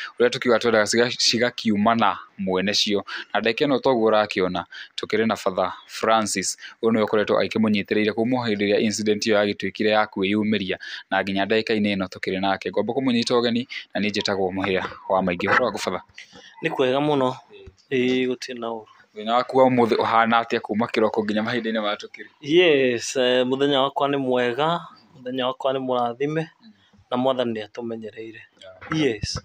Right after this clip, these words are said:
Speaker 1: Ndakũngĩrania na mũndũ ũgwĩtwo Kĩama.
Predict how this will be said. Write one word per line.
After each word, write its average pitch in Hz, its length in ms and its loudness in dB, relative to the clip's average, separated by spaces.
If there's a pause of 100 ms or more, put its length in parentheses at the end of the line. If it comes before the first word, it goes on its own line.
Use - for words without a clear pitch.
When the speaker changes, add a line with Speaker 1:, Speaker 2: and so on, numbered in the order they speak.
(120)
Speaker 1:
Ndakũngĩrania 127 560 2
na 120 60 2
mũndũ 110 300 4
ũgwĩtwo 107 760 6 (960)
Kĩama. 101 400 4